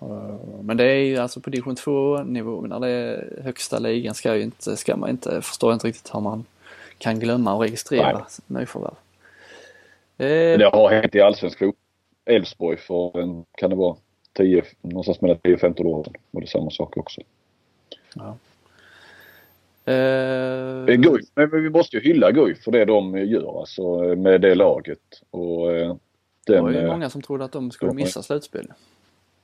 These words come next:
Speaker 1: Och
Speaker 2: Ja,
Speaker 1: kanske
Speaker 2: ja.
Speaker 1: till och med
Speaker 2: Ja,
Speaker 1: var
Speaker 2: eh, var en av oss. Ja.
Speaker 1: ännu längre ner i tabellen. Men, eh, det, ja, jag har sett dem några matcher faktiskt. Och de är bra. Man gillar ju Ekman alltså,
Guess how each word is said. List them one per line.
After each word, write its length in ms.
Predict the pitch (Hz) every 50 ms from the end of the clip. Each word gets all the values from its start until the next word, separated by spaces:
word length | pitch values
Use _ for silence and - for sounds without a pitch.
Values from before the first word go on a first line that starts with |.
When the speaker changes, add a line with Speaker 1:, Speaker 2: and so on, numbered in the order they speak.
| _ _ _ _ _ _ _ _ _ _ _ _ _ _ _ _
Speaker 1:
Och 80 | _ -
Speaker 2:
Ja, 60 | - -
Speaker 1:
kanske 180 | 110 151 240
Speaker 2:
ja. 100 | - -
Speaker 1:
till 160 | - 135 120
och 60 | 120 123
med 100 | 123 117
Speaker 2:
Ja, 40 |
Speaker 1:
var 440 | 110 - 82 80 82 92 107 127 156 160 156 156
Speaker 2:
eh, 180 | 156 151 147 127
var 100 | 151 147
en 120 | 147 135
av 60 | 139 139
oss. 180 | 135 - _ _ _ _ _ _ _ _ _ _ _ _ _ _ _
Ja. 240 | 92 92 101 120 131 _ _ _ _ _ _ _ _ _ _ _ _ _ _ _ _ _ _ _ _ _ _ _ -
Speaker 1:
ännu 240 | 123 113 110 104
längre 260 | 113 135 131 110 110 113
ner 180 | 113 107 104
i 40 | 104
tabellen. 360 | - - 110 110 104 107 98 -
Men, 160 | 117 123 123 123 123
eh, 60 | 123
det, 360 | 123 123 120 120 127 131 131 131
ja, 240 | 131 131 135 151 156
jag 100 | 143 131
har 120 | 123 123
sett 180 | - - 160 -
dem 100 | - 123
några 140 | 123 131 139
matcher 240 | 147 160 - -
faktiskt. 460 | 131 - - - - 113 - - - -
Och 280 | - 120 117 117 - _ _ _ _ - - - - - - - - - - - - - - - - - - - - - _ _ _
de 160 | - 127 127
är 60 | 139
bra. 220 | 143 165 160 117 117
Man 220 | 120 120 131 131
gillar 260 | 135 147 139 123 123
ju 240 | 123 123 127 135 156
Ekman 340 | 143 120 - - - 78 85
alltså, 240 | - - - 139